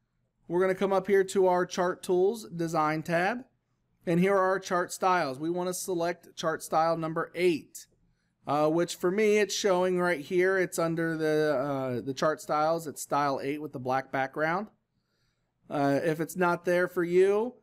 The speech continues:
click on this down arrow with the line above it where it says More, and then select style number eight.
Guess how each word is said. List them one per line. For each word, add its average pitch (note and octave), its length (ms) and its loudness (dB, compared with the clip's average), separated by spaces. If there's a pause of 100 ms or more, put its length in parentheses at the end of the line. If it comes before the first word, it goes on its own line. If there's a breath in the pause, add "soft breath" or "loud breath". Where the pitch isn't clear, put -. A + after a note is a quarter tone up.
(140)
click F#3 240 -2
on F3 160 0
this E3 220 -2
down E3 340 0
arrow D#3+ 240 0
with E3+ 120 0
the D3+ 80 -2
line D3+ 240 0
above D#3 260 0
it D#3+ 80 -4
where C#3+ 140 -4
it A#2 60 -12
says C#3 220 -4
More, D#3 540 0 (1120)
and D#3+ 180 0
then D#3+ 200 -2
select D#3+ 600 -2
style D3+ 380 0
number C#3+ 420 -6
eight. - 460 -10